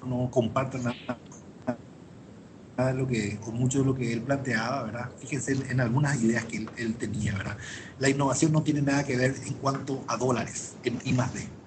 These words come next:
¿Quién tiene? O sea, más bien se trata de las personas que tienes, cómo diriges y cuánto consigues. ¿No? Interesante la, la, la, la, la frase de él.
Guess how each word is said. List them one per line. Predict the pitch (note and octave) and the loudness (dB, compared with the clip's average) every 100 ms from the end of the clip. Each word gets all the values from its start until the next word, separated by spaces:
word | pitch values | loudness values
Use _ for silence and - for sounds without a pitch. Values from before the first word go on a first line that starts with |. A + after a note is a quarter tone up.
| - | 4
¿Quién | D3 D3 C3+ - - | 6 6 2 -4 -2
tiene? | C#3+ D#3+ A#2+ - - | 6 8 6 2 -2
O | |
sea, | - - - | 0 0 4
más | B2+ B2 | 2 6
bien | D3 | 4
se | D3+ B2+ | 6 2
trata | C3+ C#3 - F2 | 2 0 0 0
de | A#2 | 4
las | B2 - | 4 6
personas | A#2+ G2+ - F3+ F#3+ F#3 | 4 4 6 6 6 4
que | - | 2
tienes, | - E3+ F3 F3+ - - | 6 6 6 0 -6 0
cómo | D3+ D#3 | 4 6
diriges | C#3+ C#3+ C#3+ - D3+ - - | 4 4 0 0 -2 -4 -14
y | - | -4
cuánto | - C#3+ C3 C3+ - - | 4 4 4 -4 -6 -8
consigues. | A2+ - G2+ - - - - - - - - - - - | -6 -2 -2 -4 -12 -14 -16 -18 -20 -20 -20 -20 -18 -4
¿No? | C#3 D#3 B2+ | 2 2 2
Interesante | - C#3+ D#3+ D3+ | 4 6 6 6
la, | D3 C#3 C3+ | 4 4 0
la, | C3+ B2 | 0 0
la, | C3 A#2 A2+ - - - | 2 2 -2 -8 -10 0
la, | C#3 A2 D#2+ - - | 2 2 -2 -8 -2
la | D#3 D3 | 4 6
frase | C#3 C3 D3 | 6 6 6
de | A2+ | 4
él. | A2 | 0